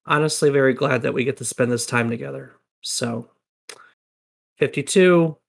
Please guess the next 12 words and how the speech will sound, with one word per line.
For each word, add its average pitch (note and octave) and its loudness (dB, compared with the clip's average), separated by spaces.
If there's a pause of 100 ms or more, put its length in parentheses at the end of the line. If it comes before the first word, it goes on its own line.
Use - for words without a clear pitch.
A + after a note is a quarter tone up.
(400)
and D3+ 4
going. F3+ 6
Who F3+ 0
knows D#3+ 2
how G#3 -2
long C#3+ 2
we're C#3 -2
gonna C3+ -2
keep C#3+ -8
this C3+ -4
up? C#3 0 (460)
<laughs> - -